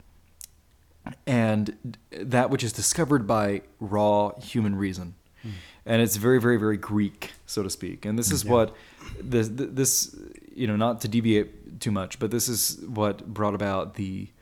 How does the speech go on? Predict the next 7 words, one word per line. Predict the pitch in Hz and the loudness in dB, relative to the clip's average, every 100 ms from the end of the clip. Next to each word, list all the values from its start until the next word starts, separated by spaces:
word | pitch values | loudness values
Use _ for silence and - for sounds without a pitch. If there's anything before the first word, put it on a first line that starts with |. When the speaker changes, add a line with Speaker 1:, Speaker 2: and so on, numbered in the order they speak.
| _ _ _ - | _ _ _ -10
Speaker 1:
the, | 107 98 92 | -2 -2 -2
the, | 101 98 98 - _ - - | -4 -4 -4 -8 _ -20 -12
one | 113 143 | -4 -2
of | 127 | 0
the | |
biggest | 98 - - 120 107 98 - - - _ _ _ _ - | -4 -4 0 2 2 0 -4 -6 -10 _ _ _ _ -4
uproars | 127 123 107 92 92 - | -2 0 0 -2 -8 -10